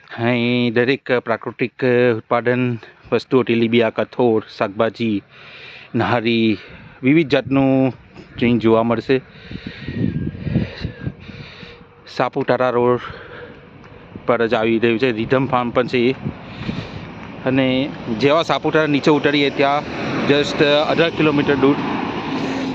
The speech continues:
આ ફાર્મ હાઉસ પણ છે અને ત્યાં અમારું સહ્યાદ્રી ડાંગ પ્રાકૃતિક કેન્દ્ર પણ આવેલું છે. ચાલો, આજે મેં તમને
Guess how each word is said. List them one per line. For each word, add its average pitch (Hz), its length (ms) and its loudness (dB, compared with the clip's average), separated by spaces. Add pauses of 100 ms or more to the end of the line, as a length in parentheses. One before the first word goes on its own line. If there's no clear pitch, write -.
આ 127 60 2
ફાર્મ 131 360 -2
હાઉસ 143 240 0
પણ 143 200 0
છે 151 200 0 (720)
અને 127 520 2 (180)
ત્યાં 123 240 2
અમારું 127 440 0 (840)
સહ્યાદ્રી 131 400 2
ડાંગ 123 240 0
પ્રાકૃતિક 127 480 0 (800)
કેન્દ્ર 120 300 2
પણ 113 160 -2
આવેલું 107 260 0
છે. 139 160 0 (600)
ચાલો, 123 180 2
આજે 117 180 0
મેં 120 180 0
તમને 120 380 -2